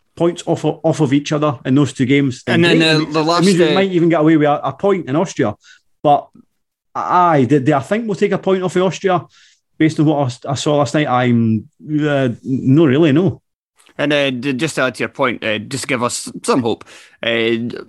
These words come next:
Speaker 2: Israel did defeat Austria in, I think it was the last qualification campaign, uh, for the Euros. They beat them three one, I think, in Israel.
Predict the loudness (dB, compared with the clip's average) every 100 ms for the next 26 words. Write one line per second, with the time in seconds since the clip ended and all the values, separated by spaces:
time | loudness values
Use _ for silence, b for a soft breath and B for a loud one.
0 | -6 -4 0 0 2 0 -2 -2 -2 -2
1 | -2 -2 -2 -2 -4 -4 -6 -4 -4 -2
2 | -2 0 0 -2 -2 -2 -2 -4 -4 -6
3 | -8 -8 -12 -12 _ _ -10 -4 -4 -4
4 | -6 -4 0 2 2 0 -6 -10 -6 -4
5 | 0 2 2 0 -8 _ -12 -4 2 4
6 | 4 2 0 -2 -4 -2 -2 0 -4